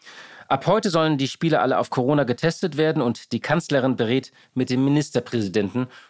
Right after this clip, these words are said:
Und wir sprechen heute darüber, worum eigentlich gestritten wird und ob die ganze Diskussion und Corona den Fußball vielleicht verändert. Die einen warnen, dass viele Clubs kurz vor der Pleite stehen, auch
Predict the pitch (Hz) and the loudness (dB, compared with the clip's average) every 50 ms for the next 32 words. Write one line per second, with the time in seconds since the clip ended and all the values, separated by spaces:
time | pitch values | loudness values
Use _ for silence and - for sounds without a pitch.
0 | _ _ - 143 156 208 - - 175 185 165 - 165 147 165 165 156 147 156 147 | _ _ -4 -2 -2 -2 -2 -2 -2 -2 0 0 0 0 0 0 0 0 -2 -2
1 | 135 139 147 139 117 117 131 135 160 - - 135 127 - - 147 - - - 151 | 0 0 -2 0 0 -2 -2 -2 0 0 0 -2 -2 -4 -4 -6 -4 -4 -2 -2
2 | 208 - - 165 123 101 123 151 185 - - 117 113 - - 120 - - - - | 0 0 0 0 0 2 0 0 0 -2 -2 -2 -2 -2 -2 -4 -4 -6 -12 -6
3 | 123 120 127 120 - 139 123 139 - - 160 147 - - - 175 180 196 208 196 | -2 -2 -2 -2 -2 -4 -6 -6 -4 -2 -2 -2 -2 -2 0 0 0 0 0 -2
4 | - - 139 - 135 123 110 120 131 147 147 147 147 143 147 - - _ - 135 | -4 -4 -4 -2 -2 -2 0 0 0 2 2 2 2 0 -2 -8 -12 _ -4 -4
5 | 123 - - 117 113 - - 123 120 117 - 123 120 117 - - - - 156 - | -4 -2 -2 -4 -4 -2 0 0 0 0 0 0 0 0 -2 -4 -4 -2 -2 0
6 | - 123 117 104 92 85 - - - _ _ - - - - - - - - 156 | 0 2 2 2 2 0 -4 -8 -12 _ _ -20 -20 -20 -18 -20 -10 -4 0 0
7 | - 151 185 226 254 240 170 143 135 151 170 185 190 185 160 147 - - 202 175 | 2 2 2 2 0 2 2 2 2 2 2 0 0 0 -2 -2 -4 -4 -2 -2
8 | 170 - - 175 - - - - _ _ - - 190 196 190 - - 170 170 180 | -2 -2 -2 -4 -4 -6 -16 -18 _ _ -4 -2 -2 -2 -2 -4 -4 -2 -2 -2
9 | 180 - - - 107 90 82 - - - - - - 107 95 95 92 - - 139 | -4 -6 -6 -2 0 0 0 -2 -4 -10 -12 -6 -4 -4 -2 -4 -4 -2 -2 0
10 | 165 165 - | 0 -2 -4